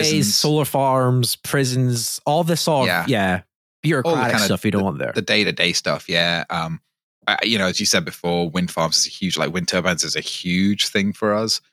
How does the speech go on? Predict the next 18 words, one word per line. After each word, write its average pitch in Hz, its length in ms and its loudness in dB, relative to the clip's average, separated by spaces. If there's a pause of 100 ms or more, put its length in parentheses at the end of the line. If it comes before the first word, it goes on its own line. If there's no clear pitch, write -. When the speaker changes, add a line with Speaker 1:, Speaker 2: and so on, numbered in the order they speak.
(300)
Speaker 1:
But 113 80 -4
there 143 100 4
are 175 60 4
some 143 160 2
huge 180 460 0
benefits - 380 0
to - 60 -6
having 101 200 -2
a - 20 -2
wind 92 220 -2
turbine 80 520 -4
with 82 120 -8
its - 200 -2
huge 104 220 0
blades 95 320 2
in 80 80 -2
the 76 100 -2
garden. 76 400 0